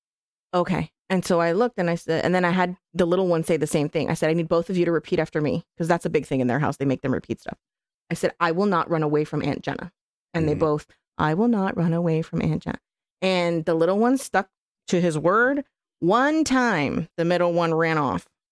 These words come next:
Speaker 2: Mm-hmm.
Speaker 1: and he stopped maybe five feet. Like, I could see, like, the skids, like on a cartoon, like,
Speaker 2: Mm-hmm.
Speaker 1: "Arr!" And he turned around and he went, <gasps> "Sorry."
Speaker 2: Yeah.
Speaker 1: <laughs> And I said, "Thank you." But after that, it was fine.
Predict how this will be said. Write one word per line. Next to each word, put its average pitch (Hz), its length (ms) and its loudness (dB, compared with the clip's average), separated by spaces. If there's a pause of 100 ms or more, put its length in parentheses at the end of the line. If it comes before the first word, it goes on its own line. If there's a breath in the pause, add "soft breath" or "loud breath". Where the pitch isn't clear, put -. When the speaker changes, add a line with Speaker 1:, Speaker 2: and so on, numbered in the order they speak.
(200)
Speaker 2:
Mm-hmm. 98 340 -2
Speaker 1:
and 180 180 2
he 180 160 2
stopped - 880 -4 (540)
maybe 160 220 0
five 165 300 -2
feet. - 280 -6 (340)
Like, 143 300 -4
I 175 80 0
could 165 160 -6
see, 208 240 0
like, 165 220 -2
the 151 120 -6 (220)
skids, 160 460 0
like 165 140 2
on 160 100 0
a - 20 -8
cartoon, 170 380 0
like, 135 160 0
Speaker 2:
Mm-hmm. 117 120 0
Speaker 1:
"Arr!" 679 720 0 (360 soft breath)
And 196 100 2
he 196 60 -2
turned 220 220 2
around 196 200 2
and 175 60 0
he - 20 -2
went, 175 220 0
<gasps> 339 160 -4 (380)
"Sorry." 175 320 0 (640)
Speaker 2:
Yeah. 95 340 2
Speaker 1:
<laughs> - 440 -20
And 254 200 2 (300 soft breath)
I 180 80 -2
said, 180 200 0 (120)
"Thank 190 340 0
you." 139 280 -2 (400)
But 196 100 0
after 220 240 0
that, 240 260 -2
it 247 60 2
was 220 140 -2
fine. 247 240 -2